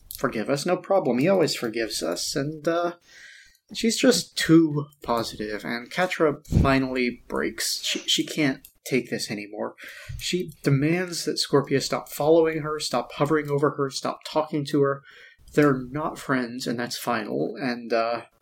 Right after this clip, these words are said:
it's, it's, it's very sad, because as much as they were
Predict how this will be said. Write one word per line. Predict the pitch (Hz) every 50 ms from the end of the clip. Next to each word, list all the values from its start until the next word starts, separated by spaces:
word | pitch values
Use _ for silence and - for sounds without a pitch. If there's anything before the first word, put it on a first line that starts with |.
| _ _ - - - - - - - - - - - -
it's, | 240 247 254 -
it's, | - 247 247 247 - - - - - - _ -
it's | 233 - -
very | - 277 311 311 -
sad, | - - 180 208 247 190 120 110 120 - - -
because | - 147 139 - 156 151 147 151 - - - 160
as | 165 -
much | 156 165 185 - 202
as | 170 160 -
they | 165 147
were | 143 139 135 131